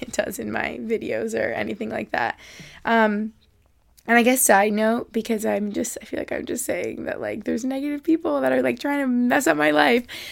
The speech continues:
But <clears throat> just shout out to all of you that have been by my side for years now. And even if you're newer, just know how much I appreciate you and love you and how much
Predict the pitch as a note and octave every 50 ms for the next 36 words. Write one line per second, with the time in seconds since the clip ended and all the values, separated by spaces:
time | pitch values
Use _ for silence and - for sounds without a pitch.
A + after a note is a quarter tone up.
0 | - - - - B3 A#3+ A3 G#3+ - - _ - F4+ F4+ F4 D#4 C#4 A#3+ - C4
1 | C4 A#3 - - - - - - - - - _ _ _ _ _ _ _ _ _
2 | _ - - - - C#4+ C4 C4 C#4 C#4+ D4 D4 D#4+ E4+ E4 - - - - -
3 | - A3 G#3+ G#3+ G#3+ G3 G#3 G3+ G3+ G3+ G3+ G#3 A3 G3+ G3+ G3+ G#3 A#3 B3+ C#4+
4 | D4+ D#4 D4 D#4 C#4+ C#4 C#4 C#4 - - - C#4 C#4 B3+ A#3+ A#3 A#3 A#3+ A#3 A#3+
5 | A#3+ A3+ - A#3+ A3 G#3+ A3+ A3 G#3+ G#3+ G#3+ G#3+ A3 - - G#3+ G#3 G#3 G3+ G3+
6 | G3 G3 - - - A#3 A#3+ A#3+ C#4+ C#4+ D4 D4+ D4+ - D4+ C#4 C4 B3 A3 G#3+
7 | G#3+ G#3+ G#3 A3 A3 - - - - - - - - - - _ _ - - B3
8 | - B3 A3 G#3+ A#3+ A#3+ A#3 A#3 A#3 - - A#3 A3 A3 A3 A3 - - - -
9 | G#3 G3 - - A#3 A#3 A#3 A#3 A#3+ A#3 A3+ A3+ A3+ - A3 G#3+ G#3 G#3 G#3 G3+
10 | G3 G#3+ A3+ A#3 A#3 A3+ A3+ - - A3 A3 G#3 G#3+ G#3+ G#3 G#3 G#3 G#3 G#3 -
11 | -